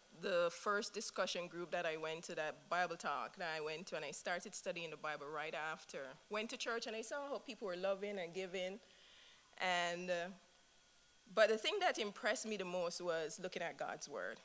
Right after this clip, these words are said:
Um, I remember the first, one of the first study that really impacted me was the one that taught, helped me look at my life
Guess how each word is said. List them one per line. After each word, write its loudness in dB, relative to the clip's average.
Um, -6
I 4
remember 12
the 6
first, 6
one 8
of 8
the 4
first 6
study 6
that 6
really 6
impacted 2
me -4
was -2
the -4
one 2
that 0
taught, 0
helped 0
me -2
look -6
at -4
my -4
life -8